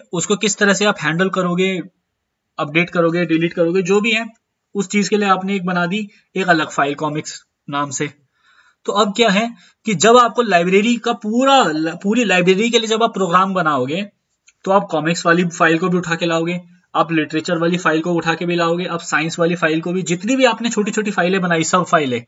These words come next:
क्योंकि पूरी library जो है इन सब छोटी छोटी फाइलों से मिलके बनी है, इन सब छोटी छोटी, आ, books से मिलके बनी है। तो एक किस्म से आपको इन सबको अब इकट्ठा करना पड़ेगा,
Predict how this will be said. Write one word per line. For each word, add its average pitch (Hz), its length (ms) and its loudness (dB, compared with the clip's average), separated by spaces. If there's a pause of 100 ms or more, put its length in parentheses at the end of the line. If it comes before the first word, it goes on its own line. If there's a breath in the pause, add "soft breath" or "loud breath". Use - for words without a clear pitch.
(420)
क्योंकि 185 180 0
पूरी 220 360 0
library 196 480 2
जो 196 120 2
है 180 240 0
इन 214 80 -2
सब 240 240 -2
छोटी 202 220 -2
छोटी 220 180 -4
फाइलों 175 300 -4
से 214 120 -6
मिलके 190 260 -4
बनी 175 200 -4
है, 139 120 -8
इन 160 80 -12
सब 180 200 -12
छोटी 175 220 -4
छोटी, 190 320 -6 (600 soft breath)
आ, 165 100 -4 (640)
books 175 300 -4
से 220 100 2
मिलके 208 280 2
बनी 165 240 -2
है। 120 80 -6 (760)
तो 160 80 -4
एक 190 180 0
किस्म 190 240 -6
से 180 140 -8
आपको 156 340 -2
इन 208 120 -4
सबको 185 300 -6
अब 208 200 2
इकट्ठा 185 360 -2
करना 180 260 -4
पड़ेगा, 151 340 -4